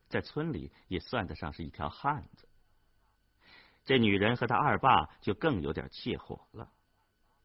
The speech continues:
二爸和二妈两个人是穷积极，在队里呢都负上点责，一个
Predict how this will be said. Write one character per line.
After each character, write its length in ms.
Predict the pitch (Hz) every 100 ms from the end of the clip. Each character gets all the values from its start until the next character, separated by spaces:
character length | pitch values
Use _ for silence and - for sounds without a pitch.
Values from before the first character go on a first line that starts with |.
| _ _ _ _ _ _
二 260 | 180 175 120
爸 260 | 170 131
和 140 | 95 123
二 240 | 156 120
妈 360 | 73 98 139 143 - -
两 320 | 101 113 82 73
个 100 | 82
人 160 | 107
是 160 | 139 -
穷 380 | - 82 98 127
积 200 | 156 151
极， 360 | - 85 135 _ _ _ _ _ _
在 140 | -
队 180 | 95 117
里 120 | 85 71
呢 160 | 78 - -
都 100 | 113
负 240 | - 117
上 140 | 78 71
点 120 | 69 -
责， 360 | - 67 151 _ _ _ _ _ _ _ _
一 260 | 104 127 165
个 240 | 139 101